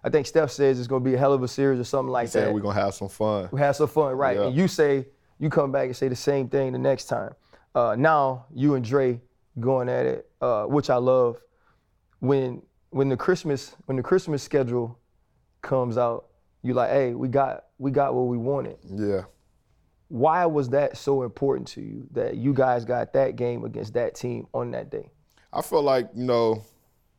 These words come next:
Speaker 2: every N B A player, you know, pretty much wants to play on Christmas. And as far as that matchup goes, we had our back and forth, you know,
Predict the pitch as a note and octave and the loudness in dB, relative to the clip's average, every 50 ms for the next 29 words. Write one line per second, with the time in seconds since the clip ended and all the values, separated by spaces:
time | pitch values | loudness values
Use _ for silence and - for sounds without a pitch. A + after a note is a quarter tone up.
0 | _ _ _ _ _ _ _ A#2 B2 C3+ B2+ A2+ A#2+ A2 G#2+ G#2 G#2 G#2 G#2 G#2 | _ _ _ _ _ _ _ 2 4 4 4 2 2 0 0 0 0 0 0 0
1 | G#2 - - A2+ G#2+ G#2 G#2 G2 G2 G2 G2 G2+ G2 F#2+ - - A#2 G#2 G#2 G#2 | 0 -2 0 0 0 2 0 0 -2 -2 -2 -2 -2 -2 0 -2 -2 -2 0 0
2 | G#2 F#2+ F2+ - G2 G#2 A2 A2 G#2 F#2 - - - G2 F2 - - - - F2 | -2 -2 -4 -4 -4 -2 0 0 0 -2 -6 -10 -10 -10 -8 -6 -4 -4 -4 -4
3 | F2+ F#2 - - - - - - - - _ _ _ _ _ _ - - - - | -6 -8 -10 -12 -12 -12 -14 -18 -20 -20 _ _ _ _ _ _ -20 -20 -20 -20
4 | _ _ - G#2 G#2+ G#2+ G#2 G#2 G2+ G2+ G2 F#2+ - - A2+ A#2 A#2 A#2 A2+ A2 | _ _ -2 0 0 2 2 2 0 0 -2 -2 -2 0 4 4 6 6 6 6
5 | G#2+ G#2+ G#2 G2 - - - - - _ _ _ _ _ _ _ _ _ _ _ | 4 2 0 -2 -6 -12 -14 -16 -20 _ _ _ _ _ _ _ _ _ _ _
6 | _ _ _ _ - - _ _ _ _ - G2+ A#2+ A2+ A#2 A#2 A#2+ B2 B2+ B2+ | _ _ _ _ -20 -20 _ _ _ _ 0 2 4 4 4 4 2 2 2 2
7 | - - C#3 B2 A#2+ B2 C3 C3+ C3 C3 C3+ C3+ C3 - - _ _ _ _ _ | 2 2 0 0 2 2 2 2 2 2 0 -2 -6 -10 -18 _ _ _ _ _
8 | _ _ _ _ _ _ _ _ _ _ - A2+ A#2+ C3 C3 B2 A#2+ A#2+ A#2 G#2+ | _ _ _ _ _ _ _ _ _ _ 0 2 4 4 4 4 4 4 2 4
9 | A2+ A#2 A#2 A2+ - A#2 G#2 - - A2+ A2+ A2+ A2+ A2+ - - - - A2 G#2+ | 2 2 2 2 -2 -8 -8 -4 -2 0 2 2 0 -2 -4 -10 -10 -4 0 2
10 | G#2 G#2 G#2 G2+ G2+ G#2 - | 4 4 4 2 2 -2 -10